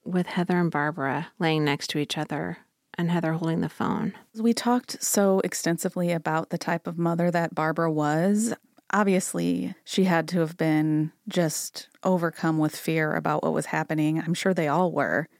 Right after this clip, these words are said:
Speaker 2: I feel like the fact that she was right next to Heather kind of shows that protection or her last bit of motherhood. You mentioned that the phone was, it was actually lying on Heather's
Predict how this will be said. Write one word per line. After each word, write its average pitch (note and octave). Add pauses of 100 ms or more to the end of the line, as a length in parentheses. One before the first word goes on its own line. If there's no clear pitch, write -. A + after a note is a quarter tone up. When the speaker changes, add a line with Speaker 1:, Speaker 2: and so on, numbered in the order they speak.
(120)
Speaker 2:
I F3+
feel G3
like F#3+
the F#3+
fact E3+
that F3
she -
was E3+
right D#3+
next E3+
to F3+
Heather E3+
kind F#3+
of F3+
shows F#3
that E3
protection D#3
or D3+ (480)
her G3+
last G3
bit F#3+
of F3+
motherhood. D3 (600)
You A3+
mentioned G#3+
that E3
the F3+
phone F3
was, D#3+ (440)
it F#3
was F#3
actually F3+
lying D#3+
on D3+
Heather's D#3